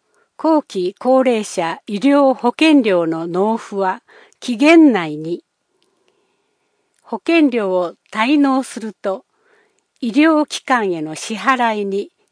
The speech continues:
重大な支障をきたします。必ず期限内に納めましょう。また、保険料は皆さんが安心して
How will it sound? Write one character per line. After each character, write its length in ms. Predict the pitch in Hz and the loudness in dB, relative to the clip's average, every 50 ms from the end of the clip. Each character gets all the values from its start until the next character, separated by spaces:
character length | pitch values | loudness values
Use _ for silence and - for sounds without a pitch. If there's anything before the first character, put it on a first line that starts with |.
| _ | _
重 300 | 196 180 240 285 311 311 | -8 -4 0 0 0 2
大 260 | 254 277 277 269 247 | 2 2 0 2 0
な 180 | 240 233 220 214 | -2 -2 -4 -6
支 180 | - - - 220 | -6 -8 -8 -8
障 420 | - - - 277 262 240 226 226 | -6 -4 0 0 2 2 0 0
を 60 | 226 | -2
き 140 | - - - | -6 -10 -8
た 140 | - 202 180 | -6 -6 -6
し 220 | 185 - - 185 | -6 -8 -8 -6
ま 160 | 165 160 165 | -6 -6 -8
す。 260 | 170 - - - - _ _ _ _ _ _ _ _ _ _ - _ _ _ _ _ - | -10 -14 -18 -20 -20 _ _ _ _ _ _ _ _ _ _ -20 _ _ _ _ _ -10
必 140 | - 220 233 294 302 285 294 294 277 | -6 -2 0 0 2 2 2 0 0
ず 280 | - 240 240 214 - _ _ _ _ _ | -2 -4 -6 -8 -8 _ _ _ _ _
期 160 | - - 208 | -10 -8 -4
限 280 | 190 247 285 311 285 254 | 0 2 4 4 4 4
内 240 | 214 185 180 170 160 | 2 0 -2 -4 -6
に 260 | 170 190 220 - - - | -6 -6 -8 -8 -8 -10
納 300 | - 175 - 226 214 208 | -14 -8 -4 -4 -2 -2
め 160 | 208 208 196 | -2 -2 -2
ま 160 | 190 196 190 | -2 -4 -6
し 200 | 190 - - 202 | -6 -6 -4 -4
ょ 180 | 175 156 135 - _ _ _ _ _ _ _ _ _ _ _ _ _ _ _ _ _ | -4 -4 -6 -10 _ _ _ _ _ _ _ _ _ _ _ _ _ _ _ _ _
う。 40 | - | -8
ま 100 | 208 214 | -8 -4
た、 300 | - - 240 233 226 - _ _ _ _ _ _ _ | -2 -2 -2 -2 -4 -6 _ _ _ _ _ _ _
保 160 | _ - 240 | _ -6 -6
険 320 | 247 - 330 339 349 311 254 | -2 2 4 6 6 4 4
料 220 | 233 196 180 170 | 2 -2 -2 -4
は 260 | 156 156 151 190 - _ _ _ _ _ _ _ | -4 -8 -10 -12 -14 _ _ _ _ _ _ _
皆 260 | - 190 202 233 262 277 | -10 -6 -6 -6 -6 -6
さ 220 | - - 214 185 | -6 -6 -6 -4
ん 100 | 175 170 | -6 -6
が 200 | 165 165 160 - - | -8 -8 -10 -8 -6
安 240 | 208 226 277 320 294 | -2 0 2 2 0
心 280 | - - 302 294 285 | 0 -2 -2 0 0
し 160 | - - - | -2 -4 -8
て 280 | - - 240 226 226 202 | -4 -4 -4 -4 -4 -8